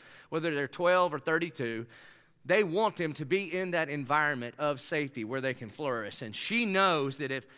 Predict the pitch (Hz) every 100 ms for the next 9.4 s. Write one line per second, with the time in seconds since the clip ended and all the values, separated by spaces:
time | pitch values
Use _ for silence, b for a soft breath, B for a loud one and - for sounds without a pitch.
0 | - 143 214 165 185 175 180 185 180 170
1 | 160 156 135 190 185 143 131 160 135 143
2 | - 214 214 165 139 - 170 143 139 127
3 | - 185 170 147 113 127 147 156 156 151
4 | 135 120 123 147 131 - 110 104 117 107
5 | - - - - - b b b b b
6 | b - 139 135 143 135 131 113 98 -
7 | 120 - 160 160 131 - 170 175 185 -
8 | 135 117 139 156 143 143 147 143 123 101
9 | - - - -